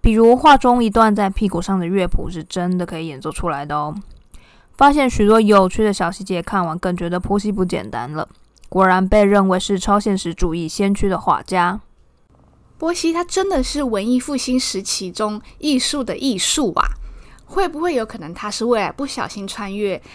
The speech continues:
Speaker 2: 然后把未来世界画出来做个消遣，回去会又不小心把作品遗留了下来呢？然后接下来就被我们看到了。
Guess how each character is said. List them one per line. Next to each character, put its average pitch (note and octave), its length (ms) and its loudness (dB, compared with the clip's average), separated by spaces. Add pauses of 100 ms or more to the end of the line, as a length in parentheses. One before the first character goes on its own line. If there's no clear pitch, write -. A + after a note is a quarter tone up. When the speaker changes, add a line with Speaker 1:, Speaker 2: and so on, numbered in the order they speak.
(100)
Speaker 2:
然 G#3+ 120 -4
后 C4+ 100 4
把 G3+ 140 2
未 A#3 160 0
来 F#3 140 -2
世 - 260 -2
界 A3 180 -2
画 A3 280 2
出 - 240 -10
来 E3 280 -10
做 B3+ 240 -4
个 G3 100 -10
消 B3 280 -6
遣， F#3+ 340 -4 (240)
回 G#3 160 -6
去 C#4 120 -4
会 D4 100 0
又 D4 80 4
不 C#4+ 120 -4
小 B3 140 -6
心 A3+ 160 -6
把 F#3 120 -2
作 A#3 180 -6
品 G#3+ 220 -8
遗 G3+ 120 -4
留 A3 180 4
了 A#3 100 2
下 B3+ 220 4
来 F#3 180 2
呢？ C#4+ 220 -2 (360)
然 F3+ 120 -6
后 A3+ 140 0
接 A#3+ 280 -8
下 B3 140 -4
来 F3+ 80 -4
就 F#3+ 100 -10
被 A#3+ 120 2
我 G#3 80 4
们 D#3+ 160 -10
看 E3+ 280 -6
到 D#3+ 160 2
了。 - 120 -10